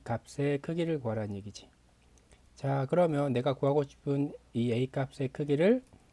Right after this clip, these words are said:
그냥 A라고 할까? 스몰 A라고? 자, 그러면 여기다 A를 집어넣으니까 여기 B는 A 더하기 십오 도가 되겠지.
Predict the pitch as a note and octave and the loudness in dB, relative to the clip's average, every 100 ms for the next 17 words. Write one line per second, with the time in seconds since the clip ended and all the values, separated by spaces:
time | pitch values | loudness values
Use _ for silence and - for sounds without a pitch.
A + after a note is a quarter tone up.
0 | _ - B2 B2 B2+ G#2+ B2+ C3+ B2+ A#2+ | _ -8 -4 -4 -2 0 2 0 -2 -4
1 | - D3 D3+ D3+ A#2+ A2 A2 A2 F3+ - | -4 -4 -2 -2 -2 -2 -4 -4 -6 -8
2 | _ _ _ _ _ _ _ - A2+ G#2+ | _ _ _ _ _ _ _ -8 -4 -4
3 | G2+ C#3+ C#3 C3+ C3+ C#3 C#3 - - - | -2 0 2 2 2 0 -2 -8 -20 -8
4 | - B2+ C3 A#2 C3+ C#3+ B2+ B2 B2 A#2 | 0 2 2 2 4 2 0 -2 -2 -2
5 | A2 - E3 C3+ _ - - - _ - | -4 0 0 -2 _ -20 -20 -20 _ -2
6 | A#2+ C3+ B2 - B2+ D3 G#3+ A#3+ _ - | 0 0 -2 0 2 2 2 -2 _ -20
7 | - - A#2 C#3 C3+ B2+ A#2+ A#2+ - D3 | -14 0 2 2 0 -2 -2 -4 -6 -4
8 | C#3 B2+ A#2+ G#2+ F#2+ - | -2 -4 -6 -10 -16 -20